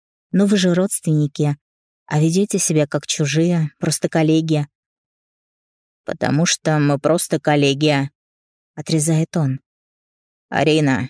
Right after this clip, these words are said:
если хочешь спокойной жизни, ты тоже старайся держать дистанцию, потому что ничего хорошего ты от него не получишь.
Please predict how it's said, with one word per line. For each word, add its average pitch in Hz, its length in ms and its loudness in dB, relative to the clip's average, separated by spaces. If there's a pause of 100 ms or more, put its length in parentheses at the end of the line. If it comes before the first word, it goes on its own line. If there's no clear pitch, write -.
(120)
если 147 340 -2
хочешь 180 360 0
спокойной 165 480 0
жизни, 170 520 2
ты 175 140 -2
тоже 156 380 0
старайся 151 540 -2
держать 147 400 0
дистанцию, 139 800 -2 (540)
потому - 280 -4
что - 160 -4
ничего 175 320 0
хорошего 170 540 0
ты 160 120 0
от 151 100 -2
него 160 180 0
не 190 140 0
получишь. 135 640 -4